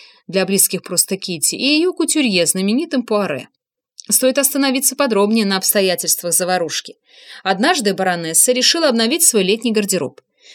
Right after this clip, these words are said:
но ехать в ателье самой посчитала ниже своего аристократического достоинства и потому потребовала, чтобы Пуаре прислал ей для демонстрации нарядов группу манекенщиц.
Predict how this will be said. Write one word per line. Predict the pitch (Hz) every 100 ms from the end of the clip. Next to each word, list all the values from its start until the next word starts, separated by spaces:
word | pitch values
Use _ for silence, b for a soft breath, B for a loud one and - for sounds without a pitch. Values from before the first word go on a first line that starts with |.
| B
но | 233
ехать | 262 262 247
в |
ателье | 247 262 262 285
самой | - 302 370 415
посчитала | 247 - 262 339 294
ниже | 247 320 330
своего | - 233 202
аристократического | 196 190 196 185 175 262 302 - 254 226
достоинства | 214 - - 147 143 - - - B B B B
и | 254
потому | 302 302 311
потребовала, | 302 294 - 302 208 196
чтобы | 190 - 208 196 202
Пуаре | 190 185 214 392 - B B B
прислал | 277 277 302 285 269
ей | 269
для | 240 254
демонстрации | 254 262 247 262 254 254 254
нарядов | 262 370 415 302
группу | 208 302 330
манекенщиц. | 302 247 196 - 160 147 180 -